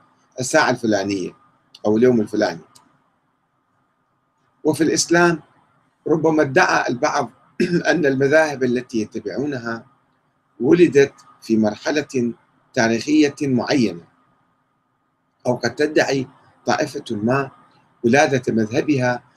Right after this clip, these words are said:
بالاقت-، بالاقتران مع الإسلام، أو تحاول أن تعتبر نفسها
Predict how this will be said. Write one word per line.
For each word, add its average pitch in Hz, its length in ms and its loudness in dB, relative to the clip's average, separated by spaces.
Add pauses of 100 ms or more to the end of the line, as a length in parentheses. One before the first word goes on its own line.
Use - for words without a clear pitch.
(240)
بالاقت-، - 520 -6
بالاقتران 147 920 0
مع 202 160 -4
الإسلام، 110 520 -4 (1400)
أو 151 120 2
تحاول 151 640 2 (180)
أن 120 220 -6
تعتبر 175 520 -4
نفسها 143 640 -2